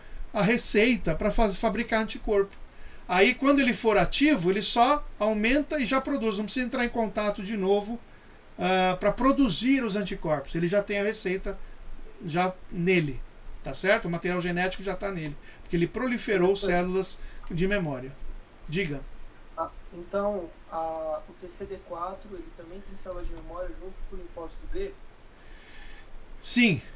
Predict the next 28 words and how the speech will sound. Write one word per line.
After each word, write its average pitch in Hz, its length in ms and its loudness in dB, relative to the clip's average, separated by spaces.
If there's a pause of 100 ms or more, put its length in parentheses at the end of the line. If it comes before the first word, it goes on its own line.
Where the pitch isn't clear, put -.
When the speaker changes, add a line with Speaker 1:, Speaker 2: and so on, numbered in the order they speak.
(340)
Speaker 1:
Então 190 260 4
você 220 240 4
vai 202 140 6
ter 208 200 4
células 208 340 8
de 202 60 4
memória 180 420 12
tanto 254 340 6
no 233 60 6
linfócito 190 520 8
D 190 280 8
quanto 247 360 10
no 262 100 4
B, 180 260 4 (760)
tá? - 260 8 (380)
Só 214 260 8
que 247 120 4
no 233 140 6
B, 233 320 8
quando 202 160 4
ele 214 140 4
for 185 180 4
ativo, 240 360 4
ele 262 100 6
pode 240 240 4
produzir 214 400 0
direto 208 420 6
anticorpo. 196 600 2